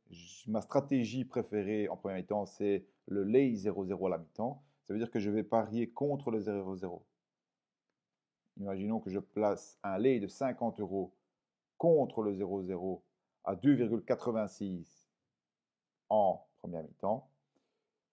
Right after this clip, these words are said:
Eh bien, que se passe-t-il ? Si il y a un but en fait en première mi-temps, donc tous les scores avec au moins un but, eh bien, je gagne cinquante euros, comme on le voit ici. En cas de zéro zéro, je perds quatre-vingt-treize euros,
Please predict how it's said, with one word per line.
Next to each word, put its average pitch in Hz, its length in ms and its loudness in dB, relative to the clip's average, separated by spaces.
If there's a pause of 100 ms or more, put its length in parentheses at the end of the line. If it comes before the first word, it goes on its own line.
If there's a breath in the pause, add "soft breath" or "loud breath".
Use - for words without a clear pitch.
(220)
Eh 98 40 -6
bien, 107 100 2
que 101 80 -8
se - 80 -10
passe-t-il ? 104 500 -4
Si 156 480 -4 (100)
il 104 120 -4
y 101 80 2
a - 260 0
un 135 180 8
but 113 240 -2
en 101 60 0
fait 92 160 -6
en 95 60 -4
première 95 220 -4
mi-temps, 92 340 0
donc 87 180 -8
tous - 100 -6
les 113 120 4
scores 92 480 0 (420)
avec - 320 -4
au 107 140 -2
moins 101 200 0
un 92 60 2
but, 95 260 -6 (200)
eh - 60 -10
bien, 98 160 -2
je 92 120 -4
gagne 95 360 2
cinquante 87 420 -8
euros, 90 160 -10
comme 92 180 -8
on 87 40 -6
le 82 60 -8
voit 80 100 -6
ici. 127 300 -6 (400 loud breath)
En 110 120 6
cas 151 180 6
de 120 60 -2
zéro 104 240 2
zéro, 87 300 -2
je 98 100 -6
perds 104 240 0
quatre-vingt-treize 90 480 -4
euros, 82 260 -12